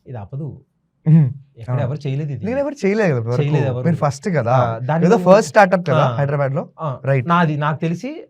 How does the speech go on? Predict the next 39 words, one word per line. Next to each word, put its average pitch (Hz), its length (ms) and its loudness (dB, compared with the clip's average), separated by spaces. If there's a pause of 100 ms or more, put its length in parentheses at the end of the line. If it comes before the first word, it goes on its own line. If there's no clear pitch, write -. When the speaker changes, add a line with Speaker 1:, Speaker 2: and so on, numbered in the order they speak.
(100)
Speaker 1:
ఆన్‌లైన్‌లో 208 480 -2
మేమే 208 180 -4
ఫస్ట్. - 280 -12
Speaker 2:
Hmm. - 380 -8
Speaker 1:
టూ 143 60 -2
థౌజండ్ 139 160 -2
ఫిఫ్టీన్‌లో 135 520 -8 (220)
లాంచ్ 139 280 -4
చేసిన 135 200 -4
టైంలో 113 480 -10 (920)
అప్పటికి 247 340 -8
షట్ 175 220 0
డౌన్ 247 140 0
అయిపోయినాయి 143 360 -4
ఒక 117 60 -10
టూ, 143 120 -4
త్రీ 139 160 -4
కంపెనీస్, 131 460 -6
పెద్ద 147 180 0
కంపెనీస్. 135 340 -2
That 135 200 -4
too, 294 260 -12 (560)
ఆ, 131 160 -4
టెన్ 160 340 0
క్రోర్స్, 165 320 -4
ఫిఫ్టీన్ 175 300 -2
క్రోర్స్ 175 220 -6
ఫండింగ్ 170 340 -2
రైజ్ 175 260 -4
చేసి 285 460 -8 (160)
హైదరాబాద్లో 160 440 0
కాదు, 113 360 -10 (520)
ఢిల్లీ 156 240 2
and 226 120 -4
బెంగళూరులో 180 340 -4
రెండు 202 140 -6
క్లోజ్ 143 200 -4
అయ్యాయి. 101 260 -10
Speaker 2:
Hmm. 110 500 -8